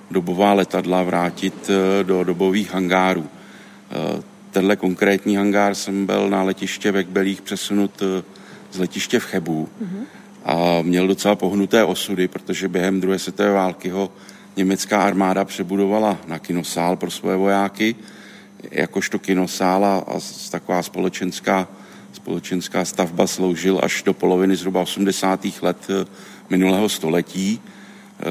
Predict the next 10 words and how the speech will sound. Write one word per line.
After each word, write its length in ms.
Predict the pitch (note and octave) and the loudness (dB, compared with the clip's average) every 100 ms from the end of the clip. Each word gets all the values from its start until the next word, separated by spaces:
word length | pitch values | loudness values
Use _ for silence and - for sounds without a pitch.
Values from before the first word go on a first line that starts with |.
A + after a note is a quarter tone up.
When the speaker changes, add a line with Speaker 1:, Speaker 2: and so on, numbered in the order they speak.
| F2 | -4
Speaker 1:
kdy 260 | E2+ F2+ F2+ | -2 0 0
se 160 | - | 0
potom 340 | F#2+ - F#2+ F#2+ | -2 0 0 2
v 40 | |
něm 200 | F#2+ F#2+ | 4 2
začal 340 | F#2 - G2 | 0 -2 0
hromadit 500 | F#2 F#2 F#2+ F#2+ F#2+ | 0 2 2 2 0
už 160 | F#2+ - | -2 -2
jenom 180 | G2+ G2 | 0 0
nepořádek 840 | F2 F2 E2+ F2+ F2+ F#2+ G#2+ - | 0 -2 0 4 4 4 2 -2